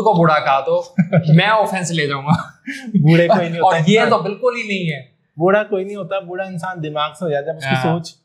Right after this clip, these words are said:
Speaker 1: सोच,
Speaker 2: हाँ,
Speaker 1: सोच
Speaker 2: हाँ।
Speaker 1: बूढ़ी हो जाती है, सोच deteriorate हो
Speaker 2: कील
Speaker 1: जाती है।
Speaker 2: ठोक ना, पक्की दीवार में मत ठोको, जब निकालना भी, अ, निकालो भी तो उसमें दि-, निशान पड़ जाए। ऐसा चीज करो कि जो हर चीज में आप, अ, जैसे अगर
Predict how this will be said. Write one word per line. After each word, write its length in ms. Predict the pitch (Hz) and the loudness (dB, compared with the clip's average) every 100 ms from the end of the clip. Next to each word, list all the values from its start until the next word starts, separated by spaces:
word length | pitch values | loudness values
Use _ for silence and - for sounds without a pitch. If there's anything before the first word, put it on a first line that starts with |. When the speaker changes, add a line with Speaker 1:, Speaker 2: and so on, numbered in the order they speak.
| _ | _
Speaker 1:
सोच, 440 | 151 143 - - | -6 -6 -6 -10
Speaker 2:
हाँ, 220 | - 622 | -10 -6
Speaker 1:
सोच 260 | - 220 240 | 2 2 4
Speaker 2:
हाँ। 100 | 175 | 4
Speaker 1:
बूढ़ी 160 | 180 180 | 4 4
हो 140 | 160 | 2
जाती 380 | 147 143 - 147 | 0 -4 -6 -20
है, 60 | 151 147 | -20 -20
सोच 480 | - 185 190 185 - _ _ - | -12 -6 -4 -6 -14 _ _ -10
deteriorate 600 | 147 151 160 160 151 147 | -6 -4 -4 -6 -10 -10
हो 40 | - | 0
Speaker 2:
कील 120 | 214 | 4
Speaker 1:
जाती 140 | 254 | 4
है। 60 | 240 | 0
Speaker 2:
ठोक 300 | 214 202 202 | 0 -2 -2
ना, 60 | 262 | -10
पक्की 400 | 262 170 - 226 | -4 -4 -2 2
दीवार 280 | 208 202 196 | 2 4 0
में 60 | 202 | 0
मत 180 | 165 - | -4 -6
ठोको, 200 | 156 175 | -12 -10
जब 120 | 190 190 _ _ _ _ 170 | -10 -14 _ _ _ _ -4
निकालना 420 | 151 160 160 180 | 0 2 2 0
भी, 120 | 190 | -4
अ, 360 | 160 - 156 147 | -6 -14 -12 -10
निकालो 420 | 147 170 180 208 | -2 0 2 2
भी 80 | 220 | 0
तो 120 | 220 | -2
उसमें 240 | 202 202 | -2 0
दि-, 120 | 170 | 0
निशान 440 | 165 175 143 170 170 | 0 -6 -2 -2 -2
पड़ 260 | 165 139 | -2 -2
जाए। 80 | 127 | -2
ऐसा 540 | - 160 - 220 220 _ _ _ | -6 -4 -4 -10 -12 _ _ _
चीज 220 | - 208 196 | 2 2 2
करो 200 | 190 226 | 2 2
कि 200 | 226 226 | 0 -2
जो 320 | 202 202 202 _ _ _ - | -2 -6 -10 _ _ _ -2
हर 180 | 185 190 | 0 0
चीज 340 | - 202 190 | 2 2 2
में 180 | 196 202 | 0 2
आप, 320 | 185 180 170 180 | 4 4 0 -2
अ, 380 | 165 151 - _ _ _ _ _ _ _ _ _ - 147 | 0 -2 -6 _ _ _ _ _ _ _ _ _ -12 0
जैसे 260 | 151 160 | 2 4
अगर 160 | 170 165 | 4 2